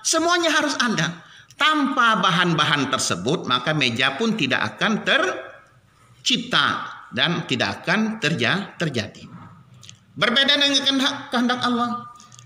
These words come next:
Kalau Allah berkehendak, bagi Allah tidak payah. Dalam surat Yasin, ayat yang terakhir mengatakan, "Faiza bismillahirrahmanirrahim. Faiza arada syai'an ayyakula lahu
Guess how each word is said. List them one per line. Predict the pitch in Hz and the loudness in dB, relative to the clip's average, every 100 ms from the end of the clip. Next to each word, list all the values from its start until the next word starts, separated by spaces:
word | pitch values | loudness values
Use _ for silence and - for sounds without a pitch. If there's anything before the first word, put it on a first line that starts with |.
| - | -4
Kalau | 156 202 214 | 0 2 2
Allah | 277 285 233 | 2 2 2
berkehendak, | 254 240 226 240 247 185 | 0 2 2 2 0 0
bagi | 190 | 0
Allah | - 226 262 | 2 2 0
tidak | 214 143 - | 0 0 0
payah. | 123 98 85 85 - | 0 -2 -4 -10 -12
Dalam | - 120 165 | -2 0 2
surat | 170 160 160 | 2 0 2
Yasin, | 151 143 226 254 254 - | 2 2 2 0 -2 -2
ayat | - 160 160 | 0 0 0
yang | 151 | -2
terakhir | 147 156 131 160 | 0 0 2 2
mengatakan, | 220 165 131 113 110 185 214 220 - - - - | 2 0 0 -2 -2 0 0 -4 -10 -18 -20 -10
"Faiza | - 262 240 208 196 240 196 104 131 | 0 2 2 2 2 2 2 0 -2
bismillahirrahmanirrahim. | 160 151 156 143 185 190 160 143 127 135 151 151 139 107 104 - 104 - - - - - _ | -2 0 0 2 2 4 2 2 2 2 2 2 2 0 -4 -6 -8 -10 -20 -20 -20 -20 _
Faiza | - 160 175 180 233 - | 0 2 2 4 2 4
arada | 180 185 208 185 175 | 2 4 2 2 2
syai'an | 180 165 - 165 - | 2 2 2 0 0
ayyakula | 160 143 139 - 220 170 139 | 0 2 0 0 0 2 2
lahu | 120 135 120 | 2 2 0